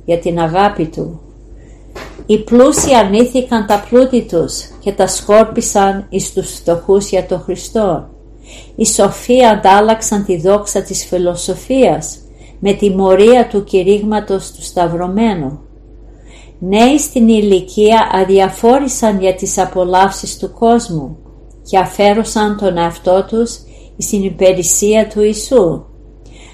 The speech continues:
Βασιλείς και ιδιώτες, στρατιώτες, άνδρες, γυναίκες, παιδιά και γέροντες, απόστολοι, ομολογητέ,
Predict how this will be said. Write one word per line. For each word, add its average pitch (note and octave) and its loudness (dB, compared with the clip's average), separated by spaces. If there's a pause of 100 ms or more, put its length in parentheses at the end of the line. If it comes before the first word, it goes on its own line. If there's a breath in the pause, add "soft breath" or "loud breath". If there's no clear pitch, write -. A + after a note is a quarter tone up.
(140 loud breath)
Βασιλείς G3+ 0
και A#3+ 2
ιδιώτες, A3+ 2
στρατιώτες, F3 0
άνδρες, G3 0
γυναίκες, F#3 -4
παιδιά F#3 0
και F#3 -4
γέροντες, F3+ 0 (540 loud breath)
απόστολοι, F#3 0
ομολογητέ, F#3+ 2